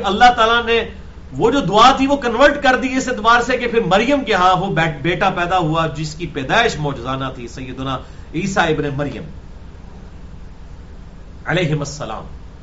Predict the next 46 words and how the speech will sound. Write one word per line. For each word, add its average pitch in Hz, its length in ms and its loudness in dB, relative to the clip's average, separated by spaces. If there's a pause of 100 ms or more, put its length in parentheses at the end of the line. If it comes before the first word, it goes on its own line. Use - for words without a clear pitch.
ان 131 220 -12
دونوں 165 220 2
پر 117 120 -6
اللہ 117 300 -8
کی - 60 -12
سلامتی 98 460 -12
ہو۔ 90 60 -14 (540)
اور 165 120 -2
یہ 170 140 0 (100)
واحد 233 320 4
عورت 180 360 0
ہے 190 60 -4
مریم 165 380 -2
جن 156 220 -2
کا 160 100 -4
نام 151 320 0
قرآن 127 300 -4
میں 113 80 -8
آیا 131 260 -6
ہے۔ - 40 -14 (1040)
پورے 240 320 0
قرآن 202 360 0
میں 208 80 -2
کسی 180 280 -8
عورت 175 260 0
کا 196 60 -4
نام 170 240 0
نہیں 185 180 -4
آیا، 104 160 -8 (380)
کسی 220 200 -6
نبی 190 260 -4
کی 185 100 -8
بیوی 160 240 0
کا 151 100 -2
نام 123 260 -4
نہیں 101 160 -10
آیا۔ 82 140 -12 (480)
ہمیشہ 165 300 0
آتا 160 280 2
ہے 156 40 2
نوح 165 260 0
کی 156 120 -2
بیوی، 139 400 -2
لوط 170 320 2
کی 156 80 -2
بیوی، 143 420 -2